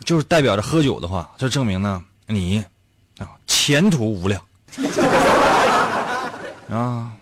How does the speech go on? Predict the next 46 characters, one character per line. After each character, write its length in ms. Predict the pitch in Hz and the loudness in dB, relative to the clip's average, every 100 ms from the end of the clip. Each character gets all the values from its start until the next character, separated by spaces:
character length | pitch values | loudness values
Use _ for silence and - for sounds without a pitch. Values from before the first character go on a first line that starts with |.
| _ - | _ -6
那 100 | 139 | 0
如 80 | 165 | 2
果 60 | |
你 120 | 147 | 2
的 80 | 123 | 2
吃 180 | 143 165 | 2 2
饭 180 | 175 139 | 2 2
仅 100 | 156 | 2
仅 100 | 117 | 0
是 80 | 139 | 0
吃 160 | 160 | 2
饭 160 | 185 151 | 2 2
的 60 | |
话 160 | 113 110 | 2 0
呢， 200 | 95 87 | 0 -4
真 140 | 120 123 | -6 -4
的， 160 | 95 | -4
那 80 | 117 | -4
你 160 | 110 104 | -4 -4
就 120 | 147 | -4
是 100 | 147 | -4
我 300 | 110 76 120 | -4 -4 -2
的， 100 | 135 - - - | -2 -8 -14 -2
我， 360 | 147 147 175 | 2 4 4
朋 100 | 143 | 4
友 60 | 190 | 4
们， 320 | 190 139 151 | 2 2 2
我， 200 | 143 196 | 4 4
我 180 | 156 185 | 4 4
就 100 | 247 | 4
是 100 | 220 | 2
你 100 | 175 | 2
的 100 | 196 | 0
前 280 | - 202 240 | 2 2 4
车 140 | 220 | 4
之 140 | 170 165 | 4 4
鉴 220 | 202 147 | 4 2
呐。 140 | 87 - | -2 -8
<laughs> 60 | - 269 285 - - - - - - - - - - - - - - - - | -12 -6 -2 0 2 4 4 4 4 2 2 2 0 -4 -4 -6 -8 -10 -6
很 140 | 107 170 | 0 2
简 140 | 110 | 2
单， 200 | 92 98 | 0 -2
比 60 | 85 | -2
如 60 | |
说 100 | 95 | -4
你 140 | 95 | -4